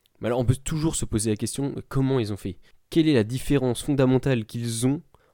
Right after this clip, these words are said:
entre nous et eux ? Qu'est-ce qu'ils ont fait pour réussir ? Comment ils font quand ils tombent sur un obstacle ? Comment ils font pour le surmonter ? Alors que nous, dès le premier obstacle,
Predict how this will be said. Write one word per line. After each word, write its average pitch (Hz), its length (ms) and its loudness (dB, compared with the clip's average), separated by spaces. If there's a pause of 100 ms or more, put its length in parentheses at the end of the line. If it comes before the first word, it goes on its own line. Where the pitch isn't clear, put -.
entre 117 320 0
nous 120 380 0 (320)
et 113 220 -4
eux ? 107 120 0 (400)
Qu'est-ce 160 220 0
qu'ils 127 180 -4
ont 117 80 0
fait 143 300 -4
pour 113 200 -4
réussir ? 104 500 -4 (320)
Comment 151 320 4
ils 123 100 0
font 139 260 0
quand 120 160 -2
ils 101 100 0
tombent 123 240 0
sur - 160 -4
un 101 100 2
obstacle ? 123 420 0
Comment 117 200 2
ils 107 80 0
font 127 200 -4
pour - 160 -6
le 95 60 -2
surmonter ? 104 480 -4 (280)
Alors 101 240 -2
que 113 80 -2
nous, 123 180 2
dès 117 100 4
le 104 40 0
premier 113 240 2
obstacle, 107 460 -4